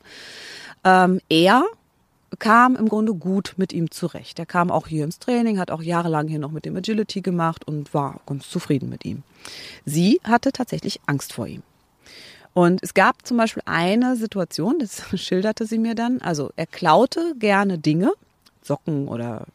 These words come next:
irgendwas, ne, also irgend-, Dinge, die er eigentlich nicht haben sollte. Und, ähm, dann war halt so die Frage, naja, wie nehme ich ihm das wieder ab? So, ich persönlich wäre jetzt hingegangen, hätte gesagt, „Ey, Abmarsch, gib das her“,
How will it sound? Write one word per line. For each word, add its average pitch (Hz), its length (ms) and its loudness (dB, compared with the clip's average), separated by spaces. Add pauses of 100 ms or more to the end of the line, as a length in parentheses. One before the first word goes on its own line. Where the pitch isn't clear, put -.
(160)
irgendwas, 143 540 -4
ne, - 80 -6
also 143 300 -10
irgend-, 131 300 -8
Dinge, 185 180 6
die 175 140 0
er 147 120 0
eigentlich 160 320 0
nicht 147 160 -2
haben 135 220 2
sollte. 196 320 0 (1040)
Und, 208 500 6
ähm, 196 340 2
dann 190 300 -2
war 196 160 2
halt 226 160 0
so 202 60 -10
die 185 100 -8
Frage, 208 380 -2
naja, 190 260 0
wie 220 140 -2
nehme 214 260 -2
ich - 120 -8
ihm 208 180 -2
das 202 220 -2
wieder 160 280 2
ab? - 200 0 (540)
So, - 140 -14 (240)
ich 254 380 2
persönlich 151 500 -4
wäre 175 220 2
jetzt 180 180 0
hingegangen, 190 560 0
hätte 175 220 -6
gesagt, 147 320 -2
„Ey, 175 180 4 (140)
Abmarsch, 165 440 0
gib - 140 -6
das - 160 -6
her“, 175 160 4